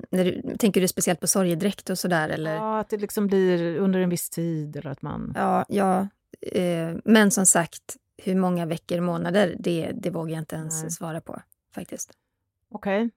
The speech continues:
Speaker 2: nu tycker jag vi kan ta avslut så här, det känns lite deppigt.
Speaker 1: Ja, <laughs> ja.
Speaker 2: <laughs>
Speaker 1: Ja,
Speaker 2: Det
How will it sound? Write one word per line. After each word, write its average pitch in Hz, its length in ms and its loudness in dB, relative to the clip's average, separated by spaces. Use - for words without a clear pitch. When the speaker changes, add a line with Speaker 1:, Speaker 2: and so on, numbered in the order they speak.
Speaker 2:
nu 190 100 -8
tycker 220 280 0
jag 196 160 0
vi 202 100 4
kan 233 160 4
ta 214 80 2
avslut 202 280 -2
så 196 100 -4
här, 185 40 0
det 175 60 -2
känns 190 240 -4
lite 175 140 -4
deppigt. 160 440 -8
Speaker 1:
Ja, 269 240 12
<laughs> - 160 -2
ja. 311 140 4
Speaker 2:
<laughs> - 500 2
Speaker 1:
Ja, 285 360 10
Speaker 2:
Det 170 80 4